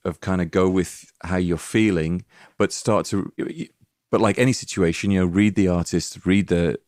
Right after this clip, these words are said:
and by that I'm, I'm referring to Jay, obviously, read, but read the, the way the band is going. And I'd, I had a lot of experience in doing that. You know, I'm used to kinda looking at a singer and being able to kind of read their body language and work out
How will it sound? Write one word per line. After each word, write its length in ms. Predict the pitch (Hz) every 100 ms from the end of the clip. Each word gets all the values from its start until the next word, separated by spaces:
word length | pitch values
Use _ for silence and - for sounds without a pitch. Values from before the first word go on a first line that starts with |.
| _ _ _ _ _ _
and 120 | 95 87
by 140 | 104
that 140 | 98
I'm, 180 | 95 95 -
I'm 240 | 90 85
referring 320 | 85 101 90
to 100 | 85
Jay, 220 | 78 90
obviously, 480 | 85 78 85 90 87 - - - _
read, 380 | - 101 104 -
but 160 | - 127
read 260 | 147 160 -
the, 260 | 113 107 -
the 120 | 110
way 120 | 107
the 80 | 95
band 280 | 110 117 113
is 100 | 95
going. 340 | 92 85 80 -
And 180 | 107
I'd, 220 | 110 107 -
I 60 |
had 100 | 110
a 40 | 120
lot 100 | -
of 60 |
experience 460 | 87 - 95 92 87
in 100 | 82
doing 220 | 87 85
that. 160 | 80 -
You 80 |
know, 80 | 87
I'm 100 | 87
used 200 | 101 98
to 60 | 87
kinda 280 | 92 82 78 - - - -
looking 320 | 90 87 90
at 100 | 80
a 40 | -
singer 380 | - 95 85
and 100 | 80
being 180 | 78 87
able 240 | 82 80 82
to 100 | -
kind 200 | 90 85
of 200 | - - _ - _ _ _ _ -
read 260 | 87 87
their 160 | 80 82
body 240 | 85 87
language 480 | 87 80 78 78 -
and 160 | 78 80
work 240 | 82 82
out 200 | 82 -